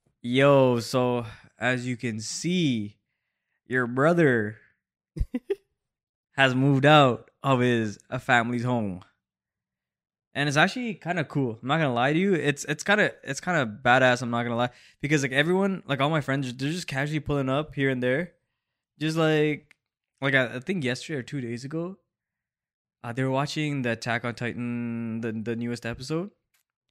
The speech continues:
Speaker 1: And I already watched it, but they, they, they didn't. And I was getting so sleepy. Like, I was in the center here, sitting right here. We're watching the T V. I'm getting so sleepy.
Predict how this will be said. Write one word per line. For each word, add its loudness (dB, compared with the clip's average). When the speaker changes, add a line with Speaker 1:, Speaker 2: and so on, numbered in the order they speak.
Speaker 1:
And 0
I 8
already 6
watched 2
it, -2
but -6
they, 0
they, -8
they -8
didn't. -10
And -10
I -6
was -8
getting -2
so -6
sleepy. -4
Like, -4
I -2
was -4
in -2
the -2
center -6
here, -4
sitting -6
right -4
here. -4
We're -8
watching -6
the -12
T -6
V. -8
I'm -14
getting -4
so -4
sleepy. -6